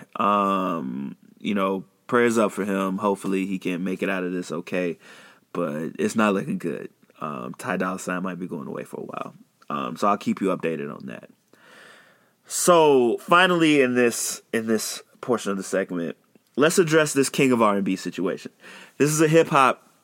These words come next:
and R and B podcast. I would be remiss if I did not talk about what has been taking over Instagram for the past week.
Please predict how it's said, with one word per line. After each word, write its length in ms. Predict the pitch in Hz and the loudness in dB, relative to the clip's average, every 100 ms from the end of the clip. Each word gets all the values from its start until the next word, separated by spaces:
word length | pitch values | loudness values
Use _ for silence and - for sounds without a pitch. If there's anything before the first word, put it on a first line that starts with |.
| _ - | _ 2
and 100 | 117 | 6
R 220 | 123 117 | 6 6
and 80 | 117 | 2
B 100 | 117 | 2
podcast. 880 | 123 110 101 101 92 95 - - - | 4 2 2 0 0 -2 -6 -14 -2
I 100 | 110 | 2
would 120 | 117 | 4
be 100 | 117 | 4
remiss 400 | 113 117 131 120 | 4 6 4 4
if 140 | 107 110 | 2 2
I 100 | 104 | 2
did 160 | 101 | 2
not 320 | 110 117 101 - - - - | 4 4 2 -2 -20 -20 -4
talk 300 | - 131 127 | 4 4 4
about 600 | 117 98 95 92 - - _ _ - | 0 0 0 -2 -6 -14 _ _ -4
what 340 | 107 113 110 | 2 4 4
has 220 | 139 117 | 4 4
been 160 | 104 110 | 2 2
taking 320 | 135 123 123 | 4 4 4
over 120 | 120 | 4
Instagram 500 | 107 117 113 107 98 | 4 0 0 0 -2
for 100 | 104 | -2
the 80 | 98 | -4
past 300 | 110 98 95 | 0 0 0
week. 280 | 98 113 | 0 -2